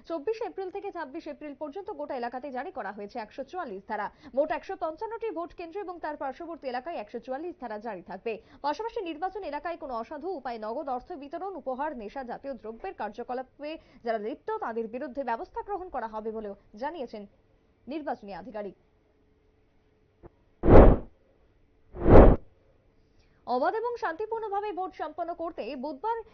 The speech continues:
বিশেষ বৈঠক রাজ্য নির্বাচনী আধিকারিক পুনিত আগরওয়ালের। লংতরাই ভ্যালি সফরে গিয়ে মহকুমা শাসকের কার্যালয়েও তিনি বৈঠক করলেন। রাজ্য পুলিশের, আহ, ডিজিপি থেকে শুরু করে এডি, এডিজিপি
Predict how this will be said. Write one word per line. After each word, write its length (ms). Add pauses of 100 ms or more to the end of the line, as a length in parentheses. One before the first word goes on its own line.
(220)
বিশেষ 400
বৈঠক 360
রাজ্য 240
নির্বাচনী 420
আধিকারিক 500
পুনিত 280
আগরওয়ালের। 540 (360)
লংতরাই 400
ভ্যালি 200
সফরে 320
গিয়ে 140
মহকুমা 360
শাসকের 380
কার্যালয়েও 460
তিনি 220
বৈঠক 360
করলেন। 260
রাজ্য 260
পুলিশের, 340
আহ, 880
ডিজিপি 500
থেকে 200
শুরু 200
করে 300
এডি, 420 (240)
এডিজিপি 680